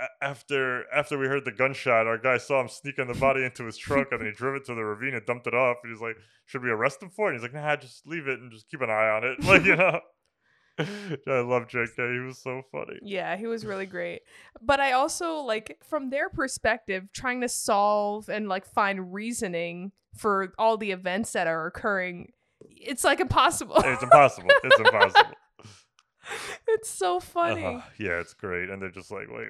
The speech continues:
Speaker 1: what?" <laughs> And, like, this and that. Uh, it all culminates to, like, a double scene. Like, there's kinda, like, two little, like, mini climaxes going on at the same time. There's
Speaker 2: Mm.
Speaker 1: what's going on with Malkovich, Osborne, Cox,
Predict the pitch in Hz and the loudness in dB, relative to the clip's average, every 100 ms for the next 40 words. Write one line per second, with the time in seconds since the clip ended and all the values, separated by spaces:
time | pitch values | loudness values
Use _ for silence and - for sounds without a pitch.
0 | 110 120 190 247 _ 175 175 160 170 156 | -12 -12 -12 -14 _ 0 2 0 0 0
1 | 131 151 - 127 - 110 104 110 - _ | -4 -8 -10 -12 -12 -6 -4 -4 -6 _
2 | _ 120 117 113 - _ _ _ - - | _ -14 -14 -18 -20 _ _ _ -8 -2
3 | 95 87 - - - _ _ _ _ _ | 0 -2 -6 -20 -20 _ _ _ _ _
4 | 113 113 143 - 151 147 147 - 120 110 | -6 -2 -2 -4 -8 -8 -12 -6 -6 -4
5 | 95 87 107 107 104 - 107 101 98 95 | -6 0 0 0 -4 -6 -8 -6 -8 -10
6 | 101 98 _ _ _ _ _ _ - 113 | -16 -20 _ _ _ _ _ _ 0 0
7 | 104 123 117 143 127 113 - 127 117 120 | 0 -4 2 4 4 2 -2 -8 -2 0
8 | 113 107 110 107 104 113 101 98 98 - | 0 -4 -4 -8 -4 0 0 0 -4 -6
9 | - 101 95 95 90 92 101 92 98 92 | -4 -2 -2 -4 -6 -6 -6 -4 -2 -2
10 | 90 90 95 90 95 - 107 104 101 101 | -2 -2 -4 -6 -8 -4 -2 0 -2 -2
11 | 98 98 95 95 95 95 104 95 90 95 | -6 -4 -2 -2 -6 -6 -2 -2 -2 -8
12 | 90 101 92 92 - | -6 -2 0 -2 -10